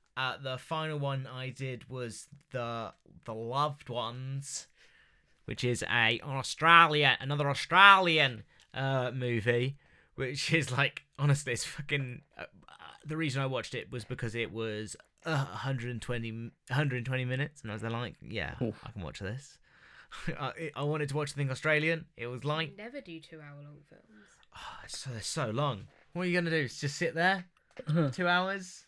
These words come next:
Speaker 3: You have, like, a rule of, like, ninety to a hundred minutes.
Speaker 1: Yeah,
Speaker 2: Perfect
Speaker 1: apart from
Speaker 2: film
Speaker 1: the
Speaker 2: length.
Speaker 1: only ones that was
Speaker 3: I, it is, I do agree, but I, I don't have anything against
Speaker 1: The
Speaker 3: longer ones,
Speaker 1: ones
Speaker 3: whereas you will choose not to watch a film because of its length.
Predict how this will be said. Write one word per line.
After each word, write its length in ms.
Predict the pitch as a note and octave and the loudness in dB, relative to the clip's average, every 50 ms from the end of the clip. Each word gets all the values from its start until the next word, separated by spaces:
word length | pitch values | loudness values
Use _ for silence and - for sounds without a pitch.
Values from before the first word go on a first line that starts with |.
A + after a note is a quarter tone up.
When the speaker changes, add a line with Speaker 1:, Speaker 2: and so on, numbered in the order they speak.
| _ _ | _ _
Speaker 3:
You 180 | G#3 G#3+ A#3 A#3+ | -12 -10 -8 -8
have, 140 | B3+ B3+ | -6 -8
like, 160 | C#4 C4 - B3+ | -8 -10 -10 -10
a 60 | G#3 | -10
rule 320 | F#3 F#3+ F#3+ G3 F#3+ F#3 | -10 -10 -10 -8 -8 -8
of, 120 | F3 E3 E3 | -8 -8 -8
like, 240 | E3 E3 - - - | -10 -12 -12 -14 -14
ninety 460 | F3 F3 E3+ E3 E3+ E3+ E3 - E3+ | -14 -12 -10 -10 -10 -12 -12 -14 -16
to 120 | D3 F3 D#3+ | -16 -14 -14
a 80 | E3 | -14
hundred 340 | E3+ E3+ D#3+ D#3+ D#3+ D#3+ D#3 | -14 -14 -14 -14 -16 -16 -16
minutes. 380 | C#3 D3+ - - - - _ _ _ _ _ _ _ _ _ _ - - - | -16 -16 -16 -18 -20 -20 _ _ _ _ _ _ _ _ _ _ -20 -14 -6
Speaker 1:
Yeah, 180 | - C#3 C3 A#2+ | -2 0 2 8
Speaker 2:
Perfect 160 | - E3+ F3 D#3+ | 10 10 12 12
Speaker 1:
apart 140 | D#3+ E3+ D#3+ | 12 10 10
from 100 | - E3 | 10 10
Speaker 2:
film 100 | E3+ D3 | 10 10
Speaker 1:
the 60 | - | 10
Speaker 2:
length. 100 | - D#3 | 6 4
Speaker 1:
only 120 | D#3 D#3+ | 4 2
ones 220 | D#3 D#3 D3+ D3 C3+ | 0 0 -2 0 0
that 160 | C#3+ C3 A2+ | -2 -2 -2
was 300 | A#2+ B2 A#2+ C#3 - - - _ _ _ _ _ _ _ _ _ _ _ _ _ _ _ _ _ _ _ _ _ _ _ | -4 -8 -8 -10 -12 -18 -20 _ _ _ _ _ _ _ _ _ _ _ _ _ _ _ _ _ _ _ _ _ _ _
Speaker 3:
I, 100 | - D4+ - - | -12 -10 -6 -2
it 320 | E4+ G4 G#4+ A4 - D#3 | 0 0 2 0 0 -2
is, 100 | E3 - | -2 -4
I 80 | F3+ F#3 | -6 -6
do 200 | F#3 A#3+ A#3+ G#3+ | -4 -4 -4 -4
agree, 300 | G3 F#3+ G#3+ A3 G3+ F3+ | -4 -2 -2 0 0 0
but 120 | C#3 E3+ | 0 0
I, 100 | E3 C#3 C#3 - F#3+ | -2 -2 -4 -2 -4
I 40 | G3+ | -2
don't 180 | G3 A3+ A3 G#3 | 0 0 -2 -2
have 140 | G#3 G#3+ G3+ | -2 -4 -6
anything 260 | G3+ G3 F#3+ G3+ F#3+ | -6 -6 -6 -6 -6
against 320 | F#3 F3 F3+ F3+ F3+ D#3+ | -6 -4 -4 -4 -4 -2
Speaker 1:
The 80 | C#3 D#3+ | -2 -2
Speaker 3:
longer 140 | D#3 D3+ D3+ | -2 0 0
ones, 200 | D#3+ E3+ E3+ F3 | 2 2 2 2
Speaker 1:
ones 200 | F3 E3+ E3 D#3+ D3+ | 2 2 0 0 -2
Speaker 3:
whereas 220 | D#3+ E3+ E3+ D#3 | -4 -6 -6 -8
you 160 | F#3+ G3 G3+ | -10 -12 -10
will 220 | F#3 G3+ G3+ G3 F#3 | -8 -6 -6 -6 -8
choose 320 | F#3 - G#3+ G3 F#3 F3+ | -8 -10 -10 -10 -10 -12
not 140 | F#3+ E3+ - | -14 -16 -14
to 80 | - F#3 | -14 -16
watch 120 | E3 - | -16 -16
a 60 | F#3 | -16
film 240 | F3 - F3+ E3+ E3 | -14 -10 -10 -8 -8
because 240 | D#3+ E3 - F#3 E3 | -10 -12 -14 -14 -12
of 80 | D#3+ D3+ | -12 -14
its 100 | A2+ - | -12 -12
length. 280 | E3 D3+ A#2+ - - | -12 -12 -12 -14 -18